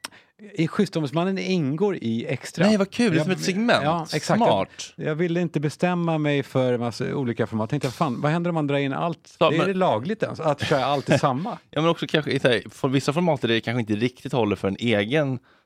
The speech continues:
Speaker 2: stå på helt egna ben, men som ett segment kan det vara skit.
Speaker 1: Eh,
Speaker 2: Sju
Speaker 1: exakt.
Speaker 2: minuter bara.
Speaker 1: Ja,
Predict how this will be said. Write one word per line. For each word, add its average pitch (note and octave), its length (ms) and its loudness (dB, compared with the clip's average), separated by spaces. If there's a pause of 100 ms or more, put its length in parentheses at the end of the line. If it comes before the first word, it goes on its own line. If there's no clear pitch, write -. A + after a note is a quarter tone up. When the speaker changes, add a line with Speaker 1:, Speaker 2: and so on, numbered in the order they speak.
Speaker 2:
stå A2 160 2
på A2+ 60 -2
helt A#2 160 4
egna A#2+ 240 4
ben, G2 300 -2
men G#2 100 2
som A2 140 0
ett F#2+ 100 -2
segment A2 560 -2
kan F2+ 140 -4
det F2+ 60 -4
vara F#2 100 -4
skit. G2+ 140 -4 (260)
Speaker 1:
Eh, - 40 -18
Speaker 2:
Sju - 240 -2
Speaker 1:
exakt. E3+ 240 6
Speaker 2:
minuter D3+ 240 0
bara. - 160 -2 (180)
Speaker 1:
Ja, D#3+ 200 0